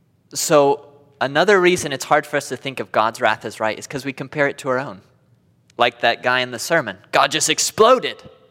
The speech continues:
Well, you would explode. God never explodes like that. God's wrath is a perfect,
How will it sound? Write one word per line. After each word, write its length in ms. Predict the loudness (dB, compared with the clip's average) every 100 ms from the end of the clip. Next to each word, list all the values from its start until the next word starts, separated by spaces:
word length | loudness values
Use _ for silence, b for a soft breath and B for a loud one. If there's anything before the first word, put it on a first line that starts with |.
| -8
Well, 140 | -6
you 220 | -4 0
would 140 | 2 2
explode. 520 | 0 -6 -2 -2 0
God 300 | 4 4 2
never 340 | -6 -4 -2
explodes 640 | -4 -6 -6 -4 -4 -6
like 160 | -16 -14
that. 240 | -16 -16 _ B B B B B B B B _ _
God's 580 | 2 4 6 4 0 -8
wrath 760 | -2 0 2 0 -4 -8 -12 -20 _
is 160 | -6 -6
a 100 | -6 _
perfect, 720 | -8 2 2 2 -4 -6 -6